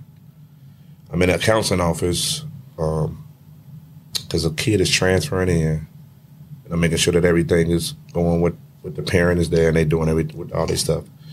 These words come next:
And a parent walked up to me and says, "Hey, coach, I need you to mentor my son." I'm like,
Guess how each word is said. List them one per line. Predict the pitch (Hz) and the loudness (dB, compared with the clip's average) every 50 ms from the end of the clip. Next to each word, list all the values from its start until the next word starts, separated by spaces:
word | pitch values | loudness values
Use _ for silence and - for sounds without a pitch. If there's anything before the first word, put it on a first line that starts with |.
| - - - - - - | -20 -18 -20 -20 -16 -6
And | - 82 80 | -2 -2 -2
a | |
parent | 78 80 - 113 113 110 95 85 | 0 0 2 2 2 2 2 2
walked | 90 87 85 - 95 | 0 0 0 0 -2
up | 87 80 | -2 -2
to | - - 85 | -2 -4 -6
me | 85 85 | -6 -6
and | 85 85 | -6 -8
says, | 85 - 85 85 85 82 82 80 - - - - - - - - - - - - - - - | -6 -2 0 2 2 2 2 0 -4 -6 -8 -12 -18 -20 -20 -20 -20 -20 -20 -20 -20 -6 -2
"Hey, | 113 107 | 0 0
coach, | - - 147 143 135 110 - - - - - - - - - - - - - - - - - - - | 2 2 2 2 2 2 0 -2 -6 -10 -10 -10 -14 -16 -20 -20 -20 -20 -20 -20 -20 -20 -20 -16 -10
I | - 117 | -4 0
need | 127 120 110 101 | 2 2 2 2
you | 101 95 | 2 2
to | 90 | 2
mentor | 82 85 95 101 98 - - 104 95 | 2 0 0 0 -2 -2 -2 -2 -2
my | 92 87 90 87 | 0 -2 -4 -2
son." | - - - 139 165 165 - - - - - - - - - - - - - - - - - - - - - - - - - - - - - - - - - - - - - - - - - - | 0 2 2 2 2 0 -2 -4 -8 -12 -18 -20 -20 -20 -20 -20 -20 -20 -20 -20 -20 -20 -20 -20 -20 -20 -20 -20 -20 -20 -20 -20 -20 -20 -20 -20 -20 -20 -20 -20 -20 -20 -20 -20 -20 -20 -18 -16
I'm | - 104 | -14 -8
like, | 98 90 82 78 | -2 -2 0 0